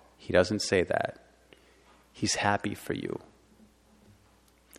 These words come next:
The Eucharist is not pompous.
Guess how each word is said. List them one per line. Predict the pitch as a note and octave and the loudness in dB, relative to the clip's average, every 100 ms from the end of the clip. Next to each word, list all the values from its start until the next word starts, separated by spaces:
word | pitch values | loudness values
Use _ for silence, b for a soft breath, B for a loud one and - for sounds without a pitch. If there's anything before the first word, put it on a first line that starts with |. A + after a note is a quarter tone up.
| b b b _ _ _ _ _ _ _ _ _ _ - | b b b _ _ _ _ _ _ _ _ _ _ 2
The | G#2+ | 8
Eucharist | A2+ C3+ D3 C#3+ - | 12 12 12 10 10
is | B2 | 6
not | C#3 C#3 - | 8 8 8
pompous. | - C#3+ D3 C#3 F2+ - - - - - | 8 10 10 8 2 0 -4 -4 -6 -12